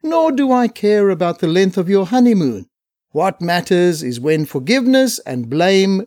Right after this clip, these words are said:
trade places. Forgiveness is the passion during the honeymoon, and blame is abundant after ninety days.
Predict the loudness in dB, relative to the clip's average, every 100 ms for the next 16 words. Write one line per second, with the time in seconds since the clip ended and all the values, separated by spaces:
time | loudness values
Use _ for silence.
0 | _ -6 -2 0 -2 -8 _ -10 -8 -6
1 | -10 -14 -18 -20 _ _ _ _ -4 0
2 | 0 2 0 0 0 -2 -4 -2 -4 -2
3 | -4 -4 0 2 2 2 2 4 2 2
4 | -2 -8 _ _ -2 0 0 0 0 2
5 | 2 2 0 -2 0 2 2 2 -2 -4
6 | -6 -6 -6 -6 -4 -4 -6 -2 0 0
7 | -4 -16